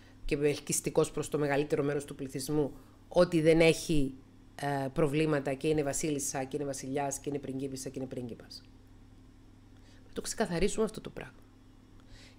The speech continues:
Και επίσης, εν και θέλουμε τον κόσμο όλο για να είμαστε ευτυχισμένοι. Πες ότι είμαστε σε μια φάση που θέλουμε σύντροφο. Εγώ τότε ήμουνα σε μια φάση που ήμουνα πολύ μόνη. Τα μετά το πρώτο μου διαζύγιο,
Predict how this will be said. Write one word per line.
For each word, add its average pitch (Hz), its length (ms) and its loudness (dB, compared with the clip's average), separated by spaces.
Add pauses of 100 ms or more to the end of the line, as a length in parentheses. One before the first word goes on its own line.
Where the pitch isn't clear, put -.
Και - 100 -4
επίσης, - 600 -4 (680)
εν 277 160 2
και 349 100 4
θέλουμε 269 380 6
τον 147 160 4
κόσμο 135 280 2
όλο 135 180 4
για 127 100 0
να 127 80 -2
είμαστε 123 240 -4
ευτυχισμένοι. 120 680 -6 (840)
Πες 208 200 2
ότι 214 220 2
είμαστε 190 540 2
σε 160 120 -4
μια 160 140 0
φάση 175 260 -4
που 147 80 -10
θέλουμε 151 300 -2
σύντροφο. 131 520 -4
Εγώ 156 140 0
τότε 226 220 0
ήμουνα 220 220 4
σε 170 100 -4
μια 185 140 -2
φάση 220 220 -2
που 214 60 -2
ήμουνα 214 160 0
πολύ 185 200 0
μόνη. 127 440 -2 (520)
Τα 156 100 -6
μετά 156 220 0
το 147 100 -2
πρώτο 147 280 -4
μου 143 100 -2
διαζύγιο, 190 1000 -2